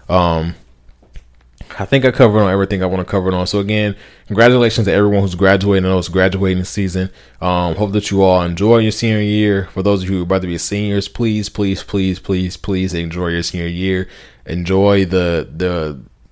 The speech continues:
whatever obstacles may be thrown at you, and, um, not enjoy it. That sounds stupid. Um, but just take the obstacles that,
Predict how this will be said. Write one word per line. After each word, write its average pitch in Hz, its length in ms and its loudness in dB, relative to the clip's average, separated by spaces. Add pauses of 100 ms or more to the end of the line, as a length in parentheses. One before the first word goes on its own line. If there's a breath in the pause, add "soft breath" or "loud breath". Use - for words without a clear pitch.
(140)
whatever 101 440 0
obstacles 95 520 0
may 101 80 -2
be 95 160 -4
thrown 101 340 0
at 98 180 -2
you, 101 180 -2
and, 101 260 -8
um, 92 180 -10
not 117 300 2
enjoy 85 380 -2
it. 76 80 -6
That 95 120 -4
sounds 87 240 -2
stupid. - 480 -10 (300 loud breath)
Um, 104 280 2
but 120 100 4
just 120 120 -2
take 151 160 2
the 113 80 2
obstacles 113 400 2
that, 104 260 0